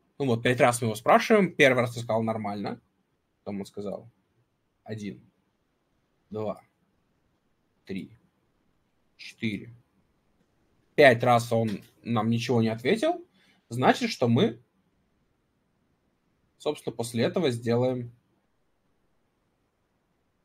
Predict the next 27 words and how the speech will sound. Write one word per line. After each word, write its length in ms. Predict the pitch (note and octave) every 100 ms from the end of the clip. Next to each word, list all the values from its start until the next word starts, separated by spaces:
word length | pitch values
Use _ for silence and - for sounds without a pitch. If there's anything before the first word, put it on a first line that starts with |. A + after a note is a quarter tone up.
| _ _ _ _ _ _ _ _ _
рестарт, 480 | A2 A2+ - A3+ E4+
как 420 | - D3 A#2+ - _ _ _ _ _ _ _ _ _ _ _
по 100 | A2+
Livness 340 | A#2 A2+ G#2+ -
пробе, 360 | F3+ A3 F#4 - _ _ _ _ _ _ _
потому 240 | - C#3 B2+
что 160 | -
Readness 320 | C3+ C#3+ C3+ -
проба 260 | C3 C3+
несколько 420 | B2 B2+ A#2+ A#2
раз 300 | A#2 B2 -
не 140 | A#2+ A#2+
ответила, 680 | A#2+ A#2+ A#2 A#2 A#2 B2 - - - _
и 540 | A#2+ A3 B3+ D3+ - - _ - -
с 200 | A2+ -
него 120 | A#2 A#2
придёт 280 | A2 A2+
новый 180 | A#2+ A2
под, 200 | - -
который 360 | A2+ A2 A2+ A#2
точно 320 | A#2 A2+ G#2+
за 100 | G#2+
нас 140 | G#2+
голосовал 500 | G#2 G2+ - G#2+ C3+
и 60 | A#2
будет 220 | G#2+ F#2+
работать. 500 | A#2 C#3+ A#2 - -